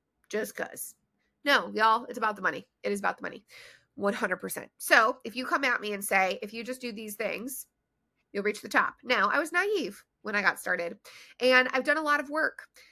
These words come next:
on myself, and I've done a lot of work in business. I've worked with a lot of business coaches. I've had some really massive transformations in my life. And I now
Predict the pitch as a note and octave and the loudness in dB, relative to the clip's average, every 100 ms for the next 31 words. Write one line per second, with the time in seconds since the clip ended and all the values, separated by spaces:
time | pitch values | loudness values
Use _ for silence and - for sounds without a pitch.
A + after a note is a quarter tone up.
0 | _ _ A#3 A3+ A3+ A3+ A#3 B3+ B3 F#3+ | _ _ 6 6 6 2 2 4 4 2
1 | - G#3 G#3 A#3 A#3+ B3+ B3+ B3+ A3 A3 | -6 -6 -4 -2 0 0 2 -2 -2 2
2 | C#4 C4 - B3 A#3+ C#4 A#3 G#3 G3+ G#3 | 4 2 0 -4 -2 -4 -6 -6 -6 -4
3 | B3+ A#3 F#3+ F#3 A3 B3 D4+ D#4 - G3+ | -6 -4 -2 -2 0 -2 -2 -6 -4 -4
4 | G3+ - - G3 G3 - _ _ _ - | -6 -10 -2 -2 -2 -6 _ _ _ -2
5 | C4 A#3 G#3+ - A#3+ A3 G#3 G3+ B3 C#4+ | 4 4 2 -8 -6 -4 -4 -4 -2 0
6 | D#4 E4 D#4 C#4 B3 B3 A#3+ - A3+ G#3 | 2 2 0 2 2 2 -4 -4 -6 -6
7 | G#3+ G#3 B3 B3 - - - _ - G#3+ | -8 -8 -6 -8 -8 -12 -16 _ -6 0
8 | F#3+ E3+ D3 G3+ - - - - - _ | 2 2 -2 -6 -12 -18 -20 -20 -20 _
9 | A#3+ B3+ B3+ A#3 A3+ A3+ G#3 - A3 G#3+ | 4 8 10 8 6 -2 -12 6 6 6
10 | G3+ F#3+ G3 | 2 2 8